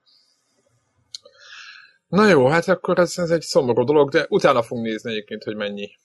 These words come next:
mennyibe kerül itt a jogdíj, mert ez egyszerűen nevetségesnek tartom. Meg értitek, meg közben M P hármat meg lejátszik, az, az nem gond, vagy nem, nem értem. <clears throat> Na jó,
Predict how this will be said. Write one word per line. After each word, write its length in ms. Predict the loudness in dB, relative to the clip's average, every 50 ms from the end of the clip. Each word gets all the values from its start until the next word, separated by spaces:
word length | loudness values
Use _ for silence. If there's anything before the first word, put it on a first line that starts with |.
| _
mennyibe 340 | -10 -10 -8 -6 -4 -4 -4
kerül 220 | -4 -2 -6 -4 -6
itt 160 | -6 -6 -4
a 40 | -4
jogdíj, 380 | -4 -4 -6 -6 -8 -8 -6
mert 280 | -4 -4 -4 -6 -6 -8 -10 -8
ez 240 | -6 -4 -4 -2 -2
egyszerűen 480 | -4 -6 -4 -2 -2 -2 -2 -4 -6 -2
nevetségesnek 760 | -2 0 0 0 -2 -2 -4 -2 -2 -2 -4 -4 -8 -8 -6
tartom. 420 | -4 -4 -4 -4 -4 -4 -6 -6 -6 -10 -14 -14 _ _ -20 -20 _ _ -14 -12 -12 -12 -12 -16 -14 -12 -6 0
Meg 160 | 0 0 0
értitek, 500 | 0 0 2 2 4 4 4 2 2 2
meg 120 | 2 -2 0
közben 320 | 2 0 2 2 0 -2 -2
M 40 | 0
P 60 | 2
hármat 300 | 4 4 4 2 0 -2
meg 120 | -2 0 2
lejátszik, 480 | 4 2 2 0 -4 -10 -12 -12 -10
az, 220 | -8 -8 -8 -10 -10
az 160 | -10 -10 -8
nem 220 | -6 -6 -6 -6
gond, 260 | -4 -4 -4 -4 -4 -2
vagy 260 | -6 -6 -6 -8 _
nem, 220 | -16 -12 -10 -8 -6
nem 140 | -6 -6 -6
értem. 380 | -8 -10 -12 -10 -12 -12 -12 _ _ _ _ _ _ _ _ _ _ _ _ _ _ _ _ _ _ _ _ _ _ _ _ _ _ _ _ _ _ _ -20 _ _ _
<clears throat> 720 | -6 -6 -6 -6 _ -2 0 2 4 2 2 0 -8 -14 -8
Na 200 | -2 0 2 4
jó, 280 | 4 4 2 0 -4